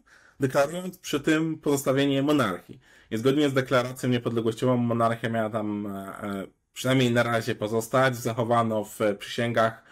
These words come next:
e, królową Elżbietę we, we wszystkich procedurach. E, natomiast, no, Rodezja samodzielnie mianowała przedstawiciela, e, monarchii, którego monarchia nie uznawała, e, i zaczyn-,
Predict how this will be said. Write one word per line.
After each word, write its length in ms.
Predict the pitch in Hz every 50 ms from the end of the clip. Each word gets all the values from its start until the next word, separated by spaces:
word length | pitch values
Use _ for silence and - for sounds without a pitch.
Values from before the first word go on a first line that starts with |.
| - - - - - _ _
e, 260 | - 110 110 107 104
królową 480 | - - - 123 113 110 113 107 110
Elżbietę 580 | 110 110 110 110 110 - 117 113 110 - 120 110
we, 200 | 104 - 113 110
we 100 | 110 117
wszystkich 380 | 113 - 123 120 - 120 110 -
procedurach. 600 | - 110 101 - 104 92 101 101 110 139 196 202 - _ _ _ _ _ _ _ _ _
E, 60 | - 123 127 127 123 123 123 123 123 123 123 123 120 113 - _ _ _ -
natomiast, 420 | 123 139 139 160 165 170 156 147
no, 100 | 160 160 156 147 139 - - _ _ _ -
Rodezja 420 | 120 135 139 131 143 127 139 135
samodzielnie 600 | 131 - 135 127 131 127 127 135 127 127 127 127
mianowała 520 | 127 123 120 120 113 113 127 123 123 120
przedstawiciela, 1000 | 117 - 127 120 - 131 117 117 113 - 127 113 110 107 104 104 104 107 104 101 - - -
e, 460 | 101 101 101 101 101 101 104 - 104
monarchii, 580 | 110 117 113 113 113 113 107 - - 110 104 101
którego 300 | - - 107 107 110 117
monarchia 360 | 117 117 113 110 101 - 117
nie 140 | 110 110 110
uznawała, 640 | 110 104 117 110 101 110 104 101 104 120 147 180 226 _ - - - - - _ _ _
e, 680 | - 120 117 117 117 113 113 110 110 110 110 113 120 120 - - _ _
i 560 | 131 131 131 131 127 127 127 127 127 127 127 120
zaczyn-, 420 | 120 135 131 - - 143 135 127